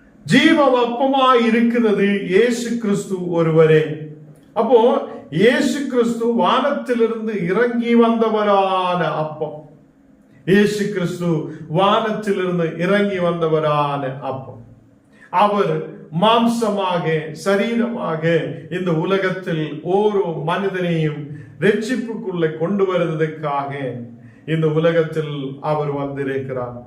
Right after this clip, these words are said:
அவர் ஜீவ அப்பமாய் இருக்கிறது. இஸ்ரவேல் ஜனத்துக்கு தேவன் மன்னாவை கொடுத்து என்றார்.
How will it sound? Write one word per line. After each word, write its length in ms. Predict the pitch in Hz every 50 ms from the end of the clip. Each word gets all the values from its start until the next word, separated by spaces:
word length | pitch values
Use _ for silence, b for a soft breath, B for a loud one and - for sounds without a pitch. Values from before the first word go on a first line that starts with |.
| - B B B B B B
அவர் 440 | 156 170 185 180 180 175 160 151
ஜீவ 600 | 147 - - 214 233 240 240 247 240 226 214 185 165 - 160
அப்பமாய் 720 | 170 - - - 220 190 165 175 170 170 165 160 151 147 147 151 151
இருக்கிறது. 540 | 156 156 156 156 160 135 131 131 127 120 120 - - B B B B B
இஸ்ரவேல் 800 | 175 196 190 - 214 202 196 190 190 190 185 185 175 165 - - -
ஜனத்துக்கு 1000 | 180 170 180 202 190 196 - 202 190 - - 208 220 214 196 165 147 143 - B B B B B B 123
தேவன் 540 | 156 190 208 214 226 226 226 214 214 214 202 -
மன்னாவை 680 | 180 185 202 214 226 226 226 226 226 226 214 208 - -
கொடுத்து 580 | 208 208 208 233 233 - - 233 220 - -
என்றார். 680 | 151 170 170 160 - 135 135 127 123 123 123 - - -